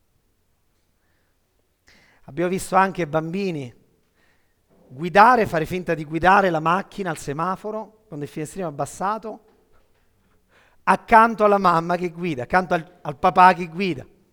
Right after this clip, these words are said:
come se guidassero anche loro. Siate dunque imitatori di Dio come figli amati.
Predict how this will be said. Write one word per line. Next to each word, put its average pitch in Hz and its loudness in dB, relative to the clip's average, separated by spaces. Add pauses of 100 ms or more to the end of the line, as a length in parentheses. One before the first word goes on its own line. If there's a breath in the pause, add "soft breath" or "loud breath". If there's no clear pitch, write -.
(180)
come 254 0
se 214 0
guidassero 170 -2
anche 151 -6
loro. 120 -16 (1800 soft breath)
Siate 202 2
dunque 214 -4
imitatori 202 0
di 185 -6
Dio 247 0
come 185 -6
figli 208 -6
amati. 160 0